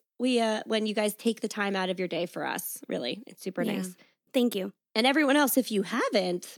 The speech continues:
Speaker 1: please hop over to your podcast provider and leave us a five-star review, especially if it's Apple Podcasts, because it helps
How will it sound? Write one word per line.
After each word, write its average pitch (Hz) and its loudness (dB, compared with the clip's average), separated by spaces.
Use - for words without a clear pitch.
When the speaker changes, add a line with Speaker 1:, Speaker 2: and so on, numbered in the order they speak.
Speaker 1:
please 302 0
hop 247 0
over 214 2
to 214 -4
your 196 2
podcast 185 -4
provider 262 2
and 226 2
leave 233 2
us 214 -6
a - -6
five-star 208 0
review, 311 2
especially 285 2
if - 2
it's 262 0
Apple 196 -2
Podcasts, 240 -2
because 202 -4
it 196 0
helps 196 -4